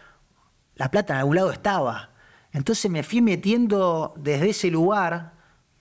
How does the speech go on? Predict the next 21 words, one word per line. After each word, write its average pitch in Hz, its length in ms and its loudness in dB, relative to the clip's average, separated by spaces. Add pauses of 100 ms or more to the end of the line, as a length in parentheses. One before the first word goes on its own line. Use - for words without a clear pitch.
(200)
con 143 180 -2
un 175 60 4
equipito, 160 600 0
con 139 120 0
dos 160 160 0
equipitos, 156 500 0
con 139 140 0
tres 185 180 0
equipitos, 175 640 0
hasta 139 260 -4
que 139 100 -2
me 151 120 2
di 202 80 2
cuenta 220 280 0
que 143 140 -2
lo 131 100 0
que 131 80 -2
me 131 80 0
gustaba 131 360 0
era 147 80 -4
investigar, 135 800 -2